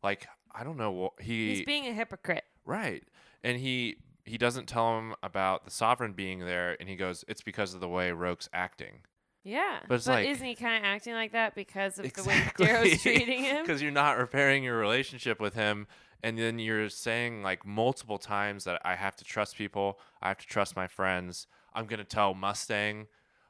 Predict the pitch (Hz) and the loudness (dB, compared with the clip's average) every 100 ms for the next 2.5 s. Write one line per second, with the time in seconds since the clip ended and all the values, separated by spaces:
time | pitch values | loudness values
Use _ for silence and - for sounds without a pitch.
0 | _ _ 110 107 107 - _ - 107 107 | _ _ 0 0 0 -4 _ -8 -4 -4
1 | 107 104 107 110 110 104 - 104 107 107 | -2 2 4 4 4 4 2 -6 -6 -2
2 | 104 107 107 113 110 | 2 2 4 2 0